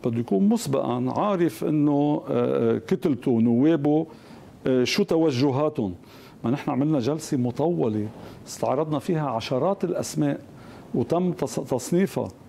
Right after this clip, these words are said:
بناس مرفوضين كليا، يعني بكرة إنه ما ممكن نتقاطع مع حدا عليها. وفي لائحة كمان من الأسماء، أكيد من ضمنها كان جهاد الزعور، وبوقتها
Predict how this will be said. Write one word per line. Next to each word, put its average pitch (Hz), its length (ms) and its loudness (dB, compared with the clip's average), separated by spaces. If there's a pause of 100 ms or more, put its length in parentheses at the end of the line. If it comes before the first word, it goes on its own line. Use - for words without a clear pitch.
(220)
بناس 143 640 0
مرفوضين 131 600 2
كليا، 151 360 2
يعني 107 280 0
بكرة 127 360 0
إنه 120 320 2
ما 139 120 2
ممكن 165 460 0 (400)
نتقاطع 135 480 0
مع 120 100 0
حدا 131 400 -2
عليها. 117 400 0 (560)
وفي - 260 2
لائحة 156 680 2 (580)
كمان 156 280 2
من 202 200 4
الأسماء، 160 580 0 (280)
أكيد 190 280 0
من 160 140 2
ضمنها 147 300 2
كان 135 220 2
جهاد 120 360 2
الزعور، 113 540 0
وبوقتها 135 640 2